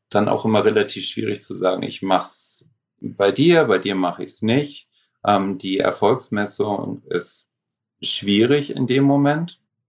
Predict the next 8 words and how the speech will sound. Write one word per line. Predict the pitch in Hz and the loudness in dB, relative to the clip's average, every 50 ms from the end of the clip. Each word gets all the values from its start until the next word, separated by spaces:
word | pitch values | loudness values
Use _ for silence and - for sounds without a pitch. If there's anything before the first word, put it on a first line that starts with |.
| _ _ _ _ _ _ _ _ _ _ _ _ _ _ _ _ _ _ _ _ _ _ _ _ | _ _ _ _ _ _ _ _ _ _ _ _ _ _ _ _ _ _ _ _ _ _ _ _
Und, | - 95 107 107 104 101 98 95 92 - - - - | 2 4 4 6 4 4 2 0 -2 -4 -4 -2 2
ähm, | - 92 92 87 87 85 82 - _ _ _ _ _ - | 2 2 2 2 0 -2 -4 -8 _ _ _ _ _ 0
der | 95 87 80 | 0 0 0
Return | 87 85 - - - 85 90 98 95 | 0 -4 -4 -2 0 0 0 2 4
war | 95 90 87 87 | 4 2 2 2
bis | - 85 - - | -2 -8 -6 -6
jetzt | 87 80 - - - _ - | -6 -6 -6 -8 -16 _ -12
immer | 101 95 90 87 85 82 76 - | -8 -6 -4 -4 -4 -6 -8 -12